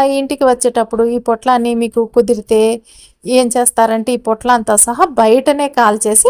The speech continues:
లోపలికి వచ్చేయండి, లోపలికి తెచ్చుకోకండి. మీకు కాల్చడానికి కుదరలేదు అంటే ఏం చేస్తారంటే ఈ పొట్లాన్ని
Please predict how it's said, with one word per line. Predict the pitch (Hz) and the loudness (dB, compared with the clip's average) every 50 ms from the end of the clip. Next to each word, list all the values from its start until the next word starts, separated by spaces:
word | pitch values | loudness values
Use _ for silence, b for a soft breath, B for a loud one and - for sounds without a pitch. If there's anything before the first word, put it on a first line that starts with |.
| 508 | 4
లోపలికి | 403 294 262 254 233 214 202 - | 4 4 2 2 0 -2 -2 -2
వచ్చేయండి, | 208 190 202 196 - - 214 196 202 208 214 208 226 - _ _ _ _ _ _ _ _ - - - 247 | -2 -2 -2 -2 -2 -4 -4 -4 -6 -6 -8 -10 -12 -14 _ _ _ _ _ _ _ _ -20 -8 -2 2
లోపలికి | 247 240 240 240 233 214 269 | 2 2 2 0 -2 -4 -6
తెచ్చుకోకండి. | - - 208 190 - - - 226 220 220 220 196 214 214 226 - _ _ _ _ _ _ _ _ - | -6 -6 -6 -4 -4 -4 -2 -4 -4 -4 -4 -6 -6 -6 -8 -12 _ _ _ _ _ _ _ _ -6
మీకు | 254 285 277 269 254 254 254 | -6 -4 -2 -2 -2 -2 -2
కాల్చడానికి | 254 - 226 226 240 240 - 226 - 226 226 233 247 240 - | -2 0 0 0 0 -2 -2 -2 -2 -2 -2 -2 -6 -4 -2
కుదరలేదు | 226 214 202 226 226 226 226 220 220 214 214 226 220 - - | -2 0 2 0 0 0 0 0 0 0 0 -2 -4 -4 -4
అంటే | 220 226 214 196 208 220 220 220 220 214 - | -4 -2 -2 -2 -2 -2 0 0 0 -2 -2
ఏం | 226 226 220 | -4 -4 -2
చేస్తారంటే | - 233 226 220 - - 226 214 220 214 214 208 220 220 220 226 - - | -2 -2 -4 -2 -2 -2 -2 0 0 -2 -4 -4 -4 -4 -4 -6 -8 -10
ఈ | 233 | -10
పొట్లాన్ని | 240 240 233 226 226 - 254 247 240 233 233 | -6 -4 -4 -4 -2 0 0 0 0 0 -4